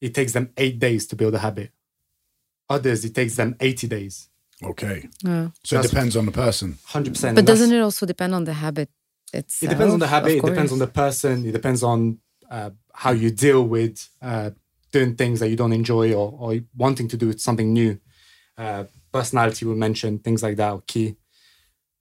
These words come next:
Speaker 1: From there, uh, you have this habit. Uh, you wanna build this habit. Um, it takes time. So obviously you can't compare yourself to your friends or to your family or, or whoever else. From there, you wanna engage in a set of behaviors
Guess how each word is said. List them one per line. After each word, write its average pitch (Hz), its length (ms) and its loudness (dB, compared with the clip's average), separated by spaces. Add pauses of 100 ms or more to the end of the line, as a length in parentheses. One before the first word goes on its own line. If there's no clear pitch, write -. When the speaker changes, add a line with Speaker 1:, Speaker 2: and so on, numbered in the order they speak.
(100)
Speaker 1:
From 170 280 2
there, 143 420 2 (180)
uh, 107 260 -10
you 120 80 -2
have 120 120 -2
this 117 160 -6
habit. 113 420 -2 (260)
Uh, 107 420 -8
you 110 100 -6
wanna 120 120 2
build 117 180 2
this 113 140 -2
habit. 110 440 -4 (480)
Um, 98 600 -12 (380)
it 135 100 -6
takes - 240 0
time. 113 300 0
So 117 180 -4
obviously 120 280 -4
you 107 40 -12
can't 147 200 0
compare 120 220 -2
yourself 110 520 -2 (280)
to 110 100 -6
your 95 60 -6
friends 147 440 -2
or 104 100 -8
to 110 120 -12
your 107 80 -8
family 113 480 -2
or, 101 180 -2
or 113 220 -4
whoever 110 320 -2
else. 104 340 -6 (840)
From 151 240 0
there, 151 140 4
you 131 140 4
wanna 135 140 2
engage 127 380 2
in 117 80 -2
a 107 40 -2
set 143 260 -2
of 113 140 -4
behaviors 120 800 0